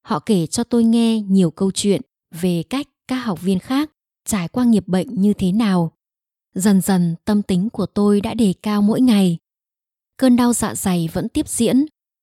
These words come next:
Cháu nội rất hiếu thuận và chăm sóc cho tôi. Cháu xoa bóp vai cho tôi và xoa bụng tôi khi tôi đau. Một ngày nọ, cháu phát hiện thấy một khối u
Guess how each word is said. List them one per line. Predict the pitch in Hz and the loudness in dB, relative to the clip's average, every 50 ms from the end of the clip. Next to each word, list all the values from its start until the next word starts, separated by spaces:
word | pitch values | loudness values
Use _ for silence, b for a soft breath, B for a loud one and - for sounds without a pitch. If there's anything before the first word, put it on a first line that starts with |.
| _ _ | _ _
Cháu | - 208 180 180 | -4 -2 -2 0
nội | 208 240 233 202 - - | 2 2 2 2 0 -2
rất | - 277 285 | -4 -4 -4
hiếu | - - 208 185 180 | -4 -2 -2 -2 -2
thuận | - - 240 226 190 - _ _ _ | 0 0 -2 -2 -2 -4 _ _ _
và | _ 165 180 185 175 160 | _ -6 -4 -4 -4 -6
chăm | - - 214 208 | -4 -4 -4 -4
sóc | 202 - 285 269 - | -2 -4 -4 -6 -2
cho | - 214 | -4 -4
tôi. | 196 _ - 214 208 208 202 202 _ _ _ _ _ _ _ _ _ _ | -2 _ 2 4 6 4 4 2 _ _ _ _ _ _ _ _ _ _
Cháu | - 214 185 175 180 214 | -4 -4 -2 -2 -4 -4
xoa | - - - 247 233 | -4 -4 -4 -4 -2
bóp | 214 269 277 277 - | -2 -4 -4 -4 -4
vai | - 233 220 220 220 220 | -4 -2 0 0 -2 -2
cho | - 233 | -2 -4
tôi | 233 _ - 226 220 220 220 214 - _ _ _ _ _ | -4 _ 0 2 4 4 2 0 -2 _ _ _ _ _
và | 175 175 185 180 175 170 | -6 -4 -4 -4 -4 -4
xoa | 175 - - 233 | -6 -4 -2 0
bụng | 220 208 220 - _ _ | 0 0 0 0 _ _
tôi | 214 214 214 214 208 208 | 0 2 2 2 0 -2
khi | - - 233 214 | -4 -6 -6 -4
tôi | _ - 202 202 | _ -2 -2 -2
đau. | 190 214 208 208 208 202 208 - _ _ _ _ _ _ _ _ | 0 0 0 2 2 0 -2 -4 _ _ _ _ _ _ _ _
Một | - 196 190 - | -2 -2 0 0
ngày | 180 185 175 165 | -2 -4 -2 -2
nọ, | 165 175 180 175 170 - _ _ _ _ _ _ _ | -2 -2 -2 -2 -4 -6 _ _ _ _ _ _ _
cháu | - 196 175 | -6 -6 -4
phát | - - 277 277 | -4 -6 -4 -2
hiện | 277 262 - - - | -2 -2 -2 -4 -6
thấy | - 190 180 175 190 254 294 _ _ _ _ _ | -6 -4 -4 -4 -4 -6 -8 _ _ _ _ _
một | 214 208 185 | 2 2 2
khối | - - 196 190 | 2 0 0 0
u | 214 - 247 247 247 247 240 | 0 0 2 2 2 2 0